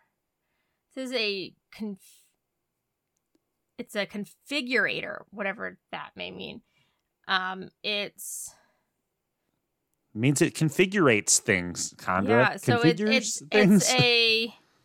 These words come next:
Speaker 1: it looks like it's a s-, like a software. It's almost like an O S, it looks like.
Speaker 2: So it's like, yeah, that's what I was gonna say, is it sounds like it would be like a Linux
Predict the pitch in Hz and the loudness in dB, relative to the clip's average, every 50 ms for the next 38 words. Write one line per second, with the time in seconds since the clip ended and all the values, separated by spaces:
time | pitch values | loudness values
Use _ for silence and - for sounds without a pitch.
0 | _ _ _ _ _ _ _ _ _ _ _ _ - 240 247 220 208 262 277 370 | _ _ _ _ _ _ _ _ _ _ _ _ -6 -6 -6 -6 -4 -4 -6 -4
1 | - 494 523 480 494 508 494 - 453 415 - - - - - - 240 254 233 214 | -4 -4 -4 -4 -4 -6 -6 -8 -10 -10 -10 -12 -14 -16 -8 -4 -2 -2 0 0
2 | 247 233 220 - - - - 233 233 254 - - - _ _ _ _ _ _ - | 0 0 0 -2 -4 -2 2 4 4 2 2 0 -8 _ _ _ _ _ _ -20
3 | - 214 190 190 190 185 180 180 180 185 185 185 185 185 185 _ _ _ _ _ | -18 -12 -6 -4 -2 -2 0 0 -2 -2 -4 -6 -8 -12 -14 _ _ _ _ _
4 | _ _ _ _ _ _ _ _ _ _ _ _ _ _ _ - 254 247 220 - | _ _ _ _ _ _ _ _ _ _ _ _ _ _ _ -2 -2 -2 -2 -6
5 | - _ - - 311 349 381 - 415 381 381 320 269 - - 240 233 233 214 202 | -4 _ 0 2 2 2 2 2 2 2 2 0 2 4 4 4 6 4 4 4
6 | - - 220 - - - - - - 233 214 185 185 190 - - - 175 151 101 | 2 -2 -6 -12 -14 -14 -14 -10 -8 -8 -6 -6 -8 -8 -8 -8 -6 -6 -6 -6
7 | - - - - - _ _ _ _ _ _ _ _ - - - 127 120 110 127 | -8 -10 -16 -20 -20 _ _ _ _ _ _ _ _ -2 2 4 4 6 6 4
8 | 123 110 87 - - _ _ _ _ _ _ - - - - - _ _ - 151 | 2 2 2 -4 -12 _ _ _ _ _ _ -20 -16 -16 -16 -16 _ _ 2 4
9 | 160 143 117 98 127 147 165 170 - 202 185 180 165 151 160 143 - 151 131 123 | 6 6 6 6 6 6 6 6 6 6 6 6 6 4 4 4 4 4 4 4
10 | 107 120 123 113 - 156 165 165 170 170 151 160 135 - - 147 135 123 135 127 | 4 0 0 2 2 2 4 4 4 4 4 2 2 2 2 2 4 4 6 6
11 | 123 117 101 110 107 107 113 117 117 117 110 - - - - - - - - - | 6 6 6 4 4 4 4 6 6 4 2 0 -2 -2 0 0 0 -2 -4 -8